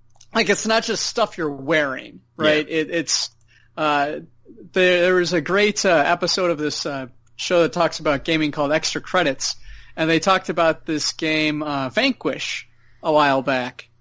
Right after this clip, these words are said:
Speaker 1: uh, which is a, a fun game where you're, like, you're, like, in a hard suit, power armor,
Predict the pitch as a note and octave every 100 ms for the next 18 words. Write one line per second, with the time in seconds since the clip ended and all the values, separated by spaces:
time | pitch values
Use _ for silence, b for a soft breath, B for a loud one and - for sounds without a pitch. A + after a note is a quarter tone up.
0 | _ - D3+ C#3 C3+ D3 E3+ D3 D#3+ D3+
1 | D3+ D3+ - A3+ A3 G#3 F3+ - G3 G3
2 | F#3 F3 E3 D#3+ D#3 D#3 E3 E3 F#3+ G3+
3 | F#3 F#3 F3 D#3 E3 E3 D#3 - D#3+ D3+
4 | D#3 D#3 D3+ D3 C#3+ C#3 C3+